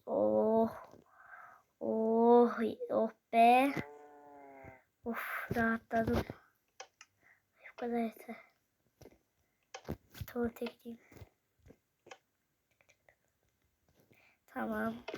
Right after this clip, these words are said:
Ellerimi yıkayayım. Tamam. Şimdi arkadaşlar, ben burada videoyu bitireyim artık arkadaşlar. Siz de kaçıncı sınıfı bitirip kaçıncı sınıfı şey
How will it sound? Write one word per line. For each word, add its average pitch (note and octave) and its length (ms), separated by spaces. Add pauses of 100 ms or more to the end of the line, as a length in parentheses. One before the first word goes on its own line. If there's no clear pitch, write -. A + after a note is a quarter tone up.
(100)
Ellerimi A3+ 440
yıkayayım. A3+ 440 (1900)
Tamam. A3+ 440 (1300)
Şimdi D4 220
arkadaşlar, C#4 720
ben C4 240
burada C4+ 140
videoyu B3 400
bitireyim B3 400
artık - 600
arkadaşlar. A3 640 (460)
Siz B3+ 160
de D#4+ 160
kaçıncı D4+ 400
sınıfı E4 320
bitirip D#4 320
kaçıncı C#4 380
sınıfı D4 640 (920)
şey C#4 460